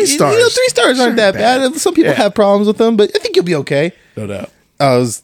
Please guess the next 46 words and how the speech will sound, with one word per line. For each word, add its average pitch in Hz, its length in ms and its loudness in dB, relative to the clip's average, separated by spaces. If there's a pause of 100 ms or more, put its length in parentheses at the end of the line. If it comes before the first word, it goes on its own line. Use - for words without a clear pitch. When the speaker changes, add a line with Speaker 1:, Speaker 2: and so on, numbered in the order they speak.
(120)
Speaker 1:
the 143 120 0
j-, 139 220 -6
the 143 180 0
tongue-in-cheek 208 680 -2
humor, 156 440 -2
like, 120 300 -4
the 123 80 -2
way 147 240 2
they 165 140 0
circled 143 400 0
back 117 200 0
Speaker 2:
Oh 143 120 0
Speaker 1:
on 131 80 2
Speaker 2:
my 123 60 -2
Speaker 1:
jokes 120 340 0
Speaker 2:
gosh, 110 400 -8
Speaker 1:
was 127 160 0
Speaker 2:
yes. - 240 -12 (200)
Speaker 1:
freaking 180 460 -4
Speaker 2:
It 151 40 0
was 139 100 -2
Speaker 1:
hilarious. 120 520 0
And 107 140 -4
Speaker 2:
great. 151 300 2
Speaker 1:
they - 40 -16 (300)
top-tier 185 840 0
comedy 147 520 0
writing, 113 400 0
like, 117 320 -10
and 160 140 0
Speaker 2:
It 160 40 2
Speaker 1:
the 165 60 2
Speaker 2:
was 147 160 2
well 151 280 2
Speaker 1:
delivery. 147 420 0
Speaker 2:
performed. 143 640 -4 (340)
I - 80 -6
mean, 147 200 -2
honestly, 170 480 -2
this, 147 460 -6 (180)
you 139 120 -6
know, 110 180 -4 (180)
we 151 140 -8
keep 254 240 -4
saying 143 380 -4
it. - 160 -12